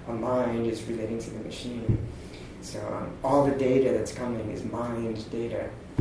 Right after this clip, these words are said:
So, um, and the brain,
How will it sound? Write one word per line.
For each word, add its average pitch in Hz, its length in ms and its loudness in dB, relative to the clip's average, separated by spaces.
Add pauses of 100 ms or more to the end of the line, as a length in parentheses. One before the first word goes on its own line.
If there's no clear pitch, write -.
(960)
So, 113 300 -2
um, 104 360 -2 (1400)
and 127 140 2
the - 160 0
brain, 123 600 4